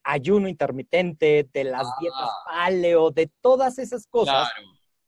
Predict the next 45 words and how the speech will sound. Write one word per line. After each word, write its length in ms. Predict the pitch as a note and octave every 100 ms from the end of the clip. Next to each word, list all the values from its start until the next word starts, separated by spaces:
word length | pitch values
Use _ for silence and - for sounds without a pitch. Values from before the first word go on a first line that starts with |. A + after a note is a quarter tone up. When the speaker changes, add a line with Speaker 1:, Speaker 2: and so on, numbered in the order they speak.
| _
Speaker 2:
Ya 200 | - B2
Speaker 1:
que 60 | A#2
Speaker 2:
sé. 160 | G#2+ C4
Speaker 1:
estaba, 260 | C#4 C#4+ - _
eh, 400 | F#3+ F3 D#3 C#3+
yo 160 | D#3+
leyendo 500 | A3 A#3+ B3 A3+ A3+
que 100 | A3
a 60 | D#3+
final 260 | F3 G#3 C4
de 80 |
cuentas 460 | D#4+ B3+ A#3 G3+ F#3+
son 260 | - G3+ G3
tan 280 | F4 C#4+ D#4
restrictivas 1080 | B3 G3+ - C#3+ - F#3+ F3 A#2 A#2+ - _ _ _ _ _
Speaker 2:
Sí. 80 | -
Speaker 1:
que 140 | E3 F3
es 80 |
difícil 520 | D#3+ G#3 C4 B3+ E3+ C#3+
hacerlas 380 | - C#3+ C#3
un 100 | C3+
estilo 280 | B2+ - B2
de 100 | A#2
vida. 240 | G#2 F#2 -
Speaker 2:
Bueno, 220 | C#3 C#3+
mira, 300 | C#3+ D#3+ C#3
esto, 420 | E3 - - D#3+
va-, 140 | D3 D#3
vamos 260 | E3 F#3+ F#3
a 40 |
hablar 160 | D#3+ D#3+
del 120 | D3+
ayuno, 380 | B2 C#3 B2 -
que, 180 | G#2+ - _ _ _
que 220 | G#2+ G#2 _
hay, 180 | A2+ A#2+ - B2+ - - - -
hay, 320 | C3 C#3+ D#3+ D#3
hay, 120 | C3
hemos 200 | B2+ C#3
encontrado 440 | C3 A#2+ A2 C3 B2+
ciencias 460 | - C#3 C3 C#3
que 140 | _ A2+
sí 120 | -
ayuda, 400 | B2+ D3 C#3+ - _ _ _ _
ah, 520 | A2+ G#2 F#2+ F2+ E2+